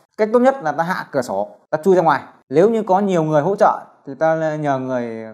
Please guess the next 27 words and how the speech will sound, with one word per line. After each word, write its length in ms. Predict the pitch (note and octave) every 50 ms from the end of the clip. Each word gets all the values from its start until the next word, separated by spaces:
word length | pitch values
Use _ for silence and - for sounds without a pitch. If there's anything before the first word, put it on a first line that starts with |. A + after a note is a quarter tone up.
| G#2+
có 120 | - C#3 D3
thể 140 | C#3 A#2
đẩy 180 | A#2 - - F#2
xe 200 | - - D3+ C#3+
lên 180 | C#3+ C#3+ C3+ C3+
khu 60 | - C#3+
vực 140 | B2+ A#2+ -
cao 200 | - D3 C#3+ C3+ - - - _ _ _ _ _ _ _ _ _ _ _ _ _ _
để 120 | - F#2+
ta 800 | F#2+ - B2+ C3 B2+ B2+ B2+ B2+ B2 B2 B2 A#2+ A#2+ A#2+ A#2 A#2 A2+ A#2 - - _ _ _ _ _ _ _ _ _ _ _ _ -
tìm 140 | - B2+ A#2+
hướng 140 | C3+ E3+
xử 120 | F3 - A2+
lý. 180 | A2+ B2+ C#3+ - - _ _ _ _ _ _ _ _ _ _ _ _ _ _ _ _ _ _ _
Đấy, 140 | - B2+ C#3
lên 160 | D#3+ F#3 F#3+
khu 120 | F#3 F#3 F#3
vực 120 | E3+ E3 -
cao 220 | F#3 F3+ F3+ F3
nếu 160 | E3 E3 F3
như 100 | G3 G3+
mình 260 | F#3+ F3 D#3+ D3+ D3 -
có 420 | D3 D3 D3+ D#3+ F3 F#3 F#3 F3+
dụng 180 | D#3+ F3+ F3 E3+
cụ 180 | - F#3+ E3+ F3+
đồ 100 | F3 D#3
nghề 200 | D3+ D3+ D3 C3